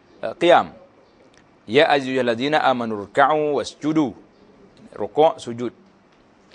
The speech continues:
Dan Nabi sallallahu alaihi wasallam setelah melaksanakan semua rukun-rukun yang dengan sempurna, maka Nabi telah memberi arahan kepada Malik ibn al-Huwairis radhiyallahu anhu, "Sallu kama ra'aitumuni usalli."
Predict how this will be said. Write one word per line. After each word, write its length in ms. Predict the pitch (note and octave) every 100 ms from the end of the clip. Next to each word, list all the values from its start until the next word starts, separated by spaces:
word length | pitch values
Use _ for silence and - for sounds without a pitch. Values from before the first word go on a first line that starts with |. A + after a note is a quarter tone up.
| - - _ - _
Dan 320 | - G#2+ F#3 G3+
Nabi 240 | F3 D#3+
sallallahu 400 | D3+ C#3 D3 E3+
alaihi 40 | D3+
wasallam 160 | C3
setelah 360 | A#2 C3+ D3+ C#3
melaksanakan 640 | B2+ C3+ - C3+ F3+ - D#3
semua 320 | B2+ C#3 B2+
rukun-rukun 560 | B2 - A#2 B2 D3+ C3
yang 160 | A2
dengan 240 | G#2 A2 F#2+
sempurna, 560 | - A2 D#3 F3 F3 E3 - - - -
maka 320 | G#2+ A#2 B2+
Nabi 240 | B2 B2 A2
telah 160 | A#2
memberi 240 | G#2+ G#2+ -
arahan 400 | C#3 D#3 C3 G#2+
kepada 240 | A2 G#2
Malik 320 | A2 D3 D3+
ibn 160 | A#2 A2
al-Huwairis 560 | - B2 D3+ D#3+ - -
radhiyallahu 400 | A#2 G#2+ A2+ C3+
anhu, 480 | A#2+ D#3+ E3+ F3 E3+
"Sallu 640 | - A#2+ A#2 C3+ C#3 C#3
kama 320 | - G#2+ A#2 A2
ra'aitumuni 480 | G#2+ G#2 G#2+ A#2+
usalli." 480 | A#2 - E3+ C#3 F2